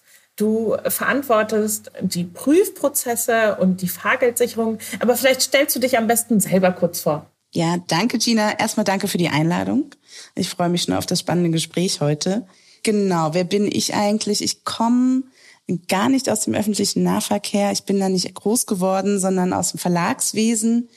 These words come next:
Speaker 2: und, äh, habe geisteswissenschaftliche Wurzeln. Aber inzwischen bin ich seit einem guten Jahr fast schon komplett sattelfest im Bereich Fahrgeldsicherung und verantworte hier einen Bereich mit dreißig Mitarbeiterinnen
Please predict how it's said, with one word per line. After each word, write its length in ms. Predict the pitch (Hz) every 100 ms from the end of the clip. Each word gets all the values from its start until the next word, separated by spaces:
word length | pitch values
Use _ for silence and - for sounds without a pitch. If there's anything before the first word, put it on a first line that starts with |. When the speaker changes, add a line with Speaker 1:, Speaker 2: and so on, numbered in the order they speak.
| - - _ _
Speaker 2:
und, 580 | - 185 190 190 185 185
äh, 200 | 180 175
habe 160 | 170 170 -
geisteswissenschaftliche 1400 | 170 170 185 175 170 160 170 - - 160 160 160 156 160 160
Wurzeln. 720 | 185 208 - 196 190 208 208 - - - _ -
Aber 640 | 175 190 196 196 190 -
inzwischen 600 | 185 185 - 226 - 208
bin 100 | 185
ich 100 | 185
seit 260 | 180 180 -
einem 180 | 175 170
guten 340 | 202 214 208
Jahr 500 | 175 160 170 180 180 - - -
fast 420 | - 196 202 -
schon 340 | 190 185 180
komplett 420 | 180 170 160 165 165
sattelfest 600 | 165 170 156 156 156 -
im 100 | 160
Bereich 300 | 156 147 -
Fahrgeldsicherung 1040 | 151 156 170 175 180 - 156 165 165 165 170 _ _ _ _ -
und 540 | 175 175 180 180 180 -
verantworte 720 | 175 185 165 208 196 196 196
hier 200 | 190 208
einen 200 | 208 196
Bereich 500 | 175 165 165 180 -
mit 160 | 175 -
dreißig 380 | 147 156 185 -
Mitarbeiterinnen 1040 | 226 - 254 208 214 214 202 202 202 208